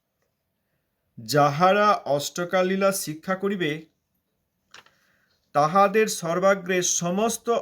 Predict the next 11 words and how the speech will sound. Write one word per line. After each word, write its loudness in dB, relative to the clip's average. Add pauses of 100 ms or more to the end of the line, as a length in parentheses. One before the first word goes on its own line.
(100)
অসৎসঙ্গ 0
পরিত্যাগ -4
করিয়া 2
সাধু -2
সঙ্গে -2
নিরন্তর 0
হরিনাম -2
করিতে -10
হইবে। -16 (4000)
নির্জনে 0
বা 2